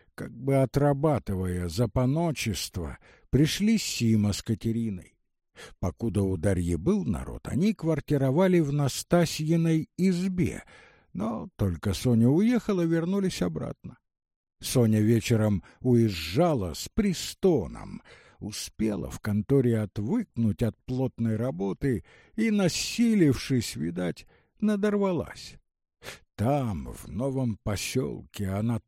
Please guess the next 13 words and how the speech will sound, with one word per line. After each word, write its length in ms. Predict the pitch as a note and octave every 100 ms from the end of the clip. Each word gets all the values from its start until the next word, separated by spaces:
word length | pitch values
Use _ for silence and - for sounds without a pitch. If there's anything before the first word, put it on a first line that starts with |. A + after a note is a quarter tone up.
| _
так 320 | D#3+ C3+ E2
за 240 | E2 A#2+
лето 460 | A#2 D#3 C3 B2 A#2
изменилась, 920 | G2 A#2+ A#2+ C3+ F#3 E3 - - - - - _
что 320 | - - -
Дарья 480 | - - B2 B2 A#2
порой 380 | - F#2+ A#2 C3
смотрела 840 | - A#2 G#2+ G#2 F#2+ F2+ B2 D3+
на 120 | D#3 D#3+
неё, 440 | E3 E3 E3 D#3 - - _ _
как 220 | G#2+ -
на 340 | C2 G#1+ G1+ D#2
незнакомую. 1040 | B2+ G#2+ G#2 A#2 - E3 F3+ - C#2+